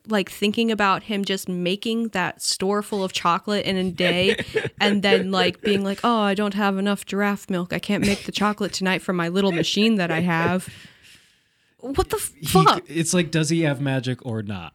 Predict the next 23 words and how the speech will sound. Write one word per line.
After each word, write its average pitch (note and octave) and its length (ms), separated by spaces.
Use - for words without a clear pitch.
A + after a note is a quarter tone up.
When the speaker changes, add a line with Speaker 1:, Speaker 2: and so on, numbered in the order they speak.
Speaker 1:
Right. C#4 420
Like, A#3 180
it B3 180
doesn't B3+ 320
make, A3+ 200
none G#3 240
of B3+ 120
it A#3+ 80
makes G3 280
sense. - 480
Speaker 2:
Mister G#3+ 280
Speaker 1:
There's, - 60
there's A#3+ 180
a B3 60
lot A3+ 220
of G3 220
issues. - 600
Speaker 2:
Yeah. E2 220
Uh, A2 400
Mister B2 300
Bean, A2+ 420
Rowan A#2 240
Atkinson, A#2+ 640